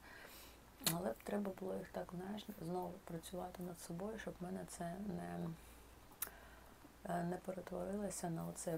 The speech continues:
постійні, постійні перевірки і чатування, чатування, бо воно таке, мені нахер не треба.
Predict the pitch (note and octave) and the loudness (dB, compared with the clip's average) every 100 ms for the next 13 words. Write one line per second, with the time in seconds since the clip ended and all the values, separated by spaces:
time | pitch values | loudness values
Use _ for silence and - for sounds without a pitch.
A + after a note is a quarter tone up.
0 | D#3+ E3 - - F#3 F3+ E3+ E3+ - F#3 | 2 0 0 4 4 4 2 -2 0 2
1 | E3+ E3+ - - F3 E3+ G3+ - - F3 | 2 2 0 2 4 6 4 4 2 2
2 | - E3+ - E3 F3 F#3 F3+ E3+ - - | 0 -2 0 4 6 6 2 -2 -6 -4
3 | E3 E3+ F#3 F#3+ E3+ D#3 D#3 E3 E3+ - | -2 0 2 2 0 0 0 0 0 -6
4 | - - - - - - - - - - | -4 -4 -4 -10 -12 -10 -10 -12 -14 -14
5 | - - - G3 G3 F#3+ F#3 E3+ - - | -14 -14 8 12 12 10 6 2 0 -6
6 | - G3 - - - - | -6 -4 -6 -8 -6 -8